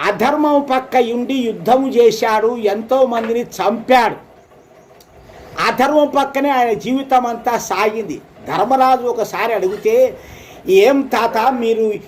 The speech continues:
ఈ అధర్మం పక్కనే పాటిస్తున్నారు, ధర్మము ఆచరించలేరా?" అంటే,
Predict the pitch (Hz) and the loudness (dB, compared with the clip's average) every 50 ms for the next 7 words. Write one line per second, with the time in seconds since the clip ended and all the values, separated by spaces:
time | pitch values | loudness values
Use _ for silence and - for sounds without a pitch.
0 | - - 151 151 160 160 - 214 269 262 277 277 277 269 262 262 247 233 233 - | -16 -12 -8 -6 -6 -4 -2 -2 -2 0 2 2 2 2 0 0 0 -2 -2 -2
1 | 247 247 254 240 - - 165 170 214 - 247 220 - - - 208 214 214 214 208 | -2 0 0 -2 -2 -2 -4 -4 -4 -4 -4 -8 -6 -4 -2 -2 -2 -2 -2 -2
2 | 208 202 190 180 185 185 220 277 247 185 - - - - - - - - 185 170 | 0 0 0 0 2 0 0 0 -4 -8 -10 -12 -20 -20 -20 -18 -8 -6 -4 -2
3 | 190 220 254 277 277 277 269 262 247 - - - - 160 170 175 - - - 269 | 0 0 2 2 0 0 -2 -4 -4 -6 -8 -14 -10 -8 -4 -2 -2 -2 0 0
4 | 262 269 254 - - 226 185 185 175 180 208 254 269 247 233 226 214 202 190 175 | -2 -2 -2 -4 -2 -2 0 0 0 2 0 2 2 0 0 0 0 -2 -4 -4
5 | 175 190 190 208 247 269 254 196 - | -2 0 2 4 4 4 2 2 -2